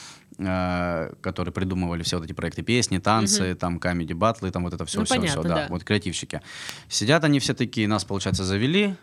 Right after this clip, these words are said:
Speaker 1: мы там сели в зале, там человек там по пятнадцать-двадцать запускали, и по очереди там.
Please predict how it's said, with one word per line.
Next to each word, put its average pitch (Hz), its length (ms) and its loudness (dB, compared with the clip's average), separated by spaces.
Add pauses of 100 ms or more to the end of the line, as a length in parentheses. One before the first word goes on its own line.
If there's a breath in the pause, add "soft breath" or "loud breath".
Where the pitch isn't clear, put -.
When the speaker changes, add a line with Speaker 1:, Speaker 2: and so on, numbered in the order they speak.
Speaker 1:
мы 98 160 0
там 87 180 -2
сели 175 280 2
в 156 40 2
зале, 143 300 2
там 90 200 -2
человек 90 340 -2
там 82 160 -4
по 92 140 -4
пятнадцать-двадцать 90 560 -2
запускали, 147 500 0
и 147 180 -2
по 101 100 -2
очереди 98 340 -2
там. 80 200 -6